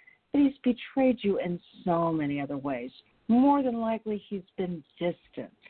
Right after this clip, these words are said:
you know? Most sex addicts disconnect from their families so that they can continue to do what they need to do. And that can be very, very rough. And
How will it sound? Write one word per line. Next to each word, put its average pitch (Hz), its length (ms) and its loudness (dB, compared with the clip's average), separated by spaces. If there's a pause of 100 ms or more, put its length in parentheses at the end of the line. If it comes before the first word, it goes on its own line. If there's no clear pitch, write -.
(640)
you 180 140 -2
know? 175 380 0 (540)
Most 214 580 4 (320)
sex 196 200 -4 (120)
addicts 175 480 -6 (160)
disconnect 220 800 -2 (140)
from 170 180 -6
their 156 160 -6 (100)
families 156 680 -2 (360)
so 175 80 4
that 170 220 2
they 165 180 2 (100)
can 165 180 -6
continue 285 640 0
to 220 120 -2 (140)
do 214 300 4
what 180 360 0 (380)
they 175 220 4
need 160 360 -4
to 160 140 -8
do. 139 320 -2 (1300)
And 190 180 2
that 220 200 2
can 208 160 2
be 175 120 0 (220)
very, 202 500 2 (100)
very 156 460 -2
rough. 135 220 -4 (920)
And 196 160 2